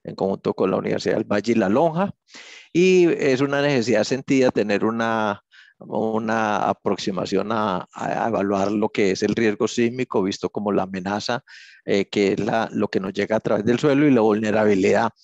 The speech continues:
que es la capacidad de nuestras edificaciones de asumir estos esfuerzos. El equipo de trabajo, pues, eh, si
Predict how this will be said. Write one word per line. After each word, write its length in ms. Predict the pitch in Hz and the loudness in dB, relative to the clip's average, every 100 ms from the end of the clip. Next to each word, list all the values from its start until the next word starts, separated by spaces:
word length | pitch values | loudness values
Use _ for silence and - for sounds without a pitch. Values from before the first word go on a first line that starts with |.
| - - _ - | -20 -20 _ 0
que 240 | 120 113 | 4 4
es 80 | 110 | 2
la 140 | 123 | 0
capacidad 640 | - 123 - 90 - 98 117 | -2 -4 -2 -2 0 0 -2
de 60 | |
nuestras 380 | 117 110 - 95 | -4 -4 -4 -4
edificaciones 600 | 92 - 98 95 95 104 | -4 -4 -6 -4 -4 -2
de 300 | 107 98 92 - | 0 0 0 -6
asumir 400 | 92 90 92 90 | -8 -6 -4 -4
estos 300 | 90 110 104 | -4 -2 -2
esfuerzos. 560 | - 95 - - - _ - - - - - | -2 -4 -6 -12 -18 _ -20 -20 -20 -14 -2
El 120 | 123 | 0
equipo 260 | 117 123 143 | 0 0 0
de 60 | |
trabajo, 720 | 156 139 117 120 143 247 254 196 | 2 2 4 4 2 2 0 -4
pues, 240 | 104 - 98 | -6 -4 -4
eh, 160 | 92 | -4
si 440 | - 95 95 95 | -6 -4 -4 -4